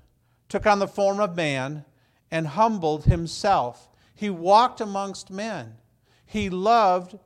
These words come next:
men, and he loves us today. He left heaven to come to earth. He lived and died for us. His whole purpose of coming into this world was to live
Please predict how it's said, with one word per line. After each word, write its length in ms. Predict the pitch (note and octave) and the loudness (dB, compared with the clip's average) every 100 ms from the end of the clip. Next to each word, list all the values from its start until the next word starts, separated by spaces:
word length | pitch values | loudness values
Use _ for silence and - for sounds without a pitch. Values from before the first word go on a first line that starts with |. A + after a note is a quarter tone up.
| _ _ _ _ _ | _ _ _ _ _
men, 580 | D#3+ F#3 F3+ C3 A#2 B2 _ _ _ _ _ | -6 -4 -2 -4 -10 -16 _ _ _ _ _
and 120 | F3 G3+ | -6 -2
he 80 | |
loves 320 | G3 F#3 F3 F3 | 4 6 6 2
us 200 | F3 - | 0 -2
today. 580 | G3+ G3+ A3+ D#3+ A#2+ _ _ _ _ _ _ _ _ _ | -4 -2 -2 -4 -8 _ _ _ _ _ _ _ _ _
He 140 | G#3 | -4
left 320 | G3 G#3+ G3 - | 2 2 6 8
heaven 380 | A#3 G#3+ F#3 | 8 4 0
to 80 | F3+ | -4
come 260 | - F3+ F3+ | -4 -6 -4
to 100 | - | -2
earth. 640 | G#3+ G3+ C3+ A#2+ - _ _ _ _ _ _ _ _ | 2 4 2 -2 -16 _ _ _ _ _ _ _ _
He 400 | _ G#3 G3 E3 - | _ -2 -2 -4 -12
lived 800 | D#3 D3+ G3+ A#3+ F#3 D#3+ E3 D#3+ - | -12 -4 4 6 6 4 0 -10 -10
and 240 | F3+ F3 | -8 -6
died 480 | C#3+ G3 A3+ G3 E3 | 0 0 2 0 -2
for 220 | - F3+ | -6 -6
us. 500 | G3 F3+ C3 - - _ _ _ _ _ _ _ _ _ _ | -4 -4 -6 -18 -20 _ _ _ _ _ _ _ _ _ _
His 160 | - G3 | -8 0
whole 180 | A#3 A#3+ | 0 0
purpose 460 | A3+ B3+ B3+ G3 | 2 0 0 -8
of 120 | D#3+ - | -10 -6
coming 340 | A3 A3 G#3 | -4 -4 -6
into 180 | G3+ G3 | -6 -6
this 260 | F#3 - | -8 -8
world 400 | A3 A3 E3+ D3 | -6 -2 -2 -4
was 180 | D#3+ D#3+ | -6 -8
to 120 | - | -8
live 680 | D#3+ D#3 F#3+ A3 A#3+ B3+ A#3 | -10 -6 -2 0 -2 -4 -10